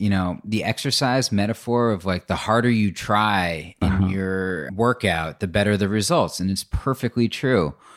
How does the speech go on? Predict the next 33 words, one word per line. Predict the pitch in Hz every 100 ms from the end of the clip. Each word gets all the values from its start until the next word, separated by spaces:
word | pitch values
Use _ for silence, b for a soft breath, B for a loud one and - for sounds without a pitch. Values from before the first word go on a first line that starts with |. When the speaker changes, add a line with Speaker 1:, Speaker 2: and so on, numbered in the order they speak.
| B B B _ _
Speaker 1:
But | 113 -
sleep | - - 151 160 -
does | 117 98
not | 101 101 73
work | 87 98 98
that | 92 76 67
way. | 71 73
And | 82
it's, | 107
like, | 117 104
a |
very | 98 107 107
American | 92 95 95 101 92
way | 90
of | 87
thinking | - 90 120 127 151
of, | 101 82
Speaker 2:
Yeah. | 92
Speaker 1:
like, | 85 - -
the |
m-, | 92 90 -
more | 101 110
work | 101 101 101
you | 92
put | - 95
in, | 92 101 117
the | 90
more | 90 90
you'll | 90
get | 82 87
out, | 80 87 101 -
kind | 113 123
of. | 127